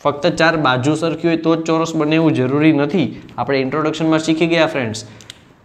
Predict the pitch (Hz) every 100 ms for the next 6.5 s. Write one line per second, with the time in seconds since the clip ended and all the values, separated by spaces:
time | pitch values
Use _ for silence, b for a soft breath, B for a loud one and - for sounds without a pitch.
0 | _ - 165 160 196 170 156 180 170 147
1 | 147 165 175 175 170 175 160 156 180 185
2 | 175 175 - 139 160 180 196 190 190 180
3 | 185 175 120 - - - - - - 131
4 | 123 127 135 147 143 - 147 151 165 160
5 | 170 170 - - - - - 135 139 147
6 | 143 143 151 151